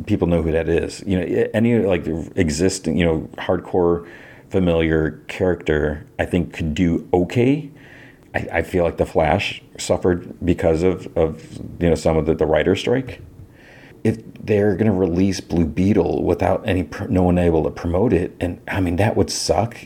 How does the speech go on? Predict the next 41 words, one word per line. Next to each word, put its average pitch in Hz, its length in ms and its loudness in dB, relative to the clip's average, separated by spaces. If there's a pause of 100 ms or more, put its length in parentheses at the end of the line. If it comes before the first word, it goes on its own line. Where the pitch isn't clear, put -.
(100)
The, 92 480 -2 (480)
<laughs> - 20 -
the, - 720 -6
the 90 100 2
guy 80 300 2
that, - 200 0
I 78 160 0 (640)
don't - 160 -4
know 60 120 -4
how - 60 -6
you - 100 -6
say 55 160 -4
his 58 120 -6
name, 65 280 -4 (400)
but, - 260 2
man, 95 400 2
I 107 120 4
would 98 160 2
be 78 100 2
so 92 260 2
bummed 92 560 2
if, 82 200 0 (100)
if - 160 -2
I 85 160 4
was 87 200 4
playing 82 520 2
this 78 400 -2
new, 90 300 4 (260)
you 87 100 0
know, 80 60 2
superhero 80 640 2
character, 78 560 0
and 73 320 -2
by 80 140 2
new, 78 240 4
I 78 60 0
mean 73 340 0
in 71 100 -2
terms 76 320 -2
of - 400 -6
movie, 82 540 0